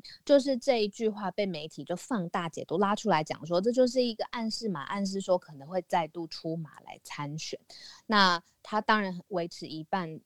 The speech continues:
一贯的这个大炮的风格，就是批评拜登上任这一个月的表现是现代史上最糟糕、最灾难、最惨的一位总统。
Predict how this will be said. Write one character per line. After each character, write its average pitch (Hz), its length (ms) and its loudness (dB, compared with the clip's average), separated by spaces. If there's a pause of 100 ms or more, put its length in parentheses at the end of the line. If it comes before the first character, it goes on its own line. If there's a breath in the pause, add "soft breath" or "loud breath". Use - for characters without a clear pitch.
一 151 140 -10
贯 170 340 0
的 135 200 -6
这 160 140 -4
个 151 80 -4
大 147 240 -6
炮 151 220 -4
的 143 100 -4
风 151 260 -2
格， - 200 -10
就 143 120 -8
是 151 140 -6
批 233 180 4
评 196 160 6
拜 190 220 8
登 175 260 2
上 190 220 2
任 190 160 4
这 190 80 2
一 175 140 -4
个 165 100 -2
月 180 160 2
的 160 120 -8
表 127 220 -8
现 180 240 -2
是 190 140 -2
现 233 300 4
代 214 120 0
史 185 160 -6
上 208 220 -8
最 262 320 -8
糟 226 360 -4
糕、 220 340 -2
最 247 340 -6
灾 208 320 -4
难、 208 380 4
最 277 340 -8
惨 165 260 -10
的 170 80 -4
一 175 120 -6
位 214 160 0
总 160 260 -12
统。 - 180 -16